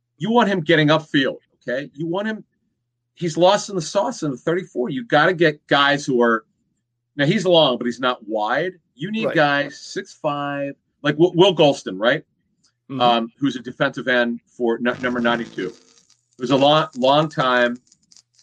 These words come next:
Speaker 1: uh, forty-three end before Todd Bowles came in here. He's perfect for a thirty-four wide. He's six six, two eighty.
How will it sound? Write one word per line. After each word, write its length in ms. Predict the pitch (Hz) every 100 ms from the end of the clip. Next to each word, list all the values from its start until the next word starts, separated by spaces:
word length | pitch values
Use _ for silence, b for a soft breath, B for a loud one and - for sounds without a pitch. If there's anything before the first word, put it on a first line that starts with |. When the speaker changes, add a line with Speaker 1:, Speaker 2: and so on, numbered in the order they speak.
| _
Speaker 1:
uh, 200 | 107 107 - _ _
forty-three 480 | 147 143 127 139 127
end 120 | 117
before 540 | 107 - 120 117 117 117
Todd 240 | 117 113
Bowles 220 | 151 175
came 180 | - 92
in 100 | 82
here. 160 | 78 71
He's 220 | 185 - _
perfect 340 | 208 233 202
for 140 | 160 151
a 40 |
thirty-four 380 | 170 147 151 139
wide. 180 | 170 202
He's 160 | -
six 240 | - 233 -
six, 220 | 220 -
two 180 | 202 202
eighty. 300 | 302 247